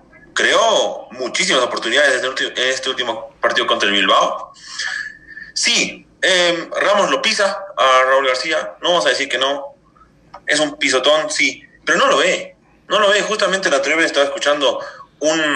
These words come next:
eh, una impresión de un defensor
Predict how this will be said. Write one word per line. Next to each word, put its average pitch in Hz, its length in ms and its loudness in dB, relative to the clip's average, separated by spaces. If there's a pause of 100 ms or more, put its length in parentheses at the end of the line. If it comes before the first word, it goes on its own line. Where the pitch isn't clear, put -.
(1300)
eh, 113 400 2
una 165 100 2
impresión 165 460 2
de 165 60 0
un 156 180 -4
defensor - 680 0